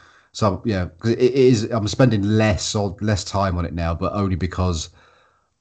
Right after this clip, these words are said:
I think I'm getting used to the, the cycle of it, and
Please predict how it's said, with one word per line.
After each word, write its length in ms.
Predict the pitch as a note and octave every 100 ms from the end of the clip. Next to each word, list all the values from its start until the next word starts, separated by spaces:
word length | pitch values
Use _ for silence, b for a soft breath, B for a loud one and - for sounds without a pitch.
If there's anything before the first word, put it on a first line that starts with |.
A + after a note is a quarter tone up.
| _ -
I 80 |
think 220 | A2 G#2+ G#2
I'm 100 | F#2
getting 320 | G2+ G2 F2
used 380 | F2 G2 F2 -
to 80 |
the, 160 | F2 F2
the 180 | - F2+
cycle 460 | - F#2 F2+ - F2+
of 120 | E2+
it, 140 | D#2
and 300 | G2+ F#2+ F2+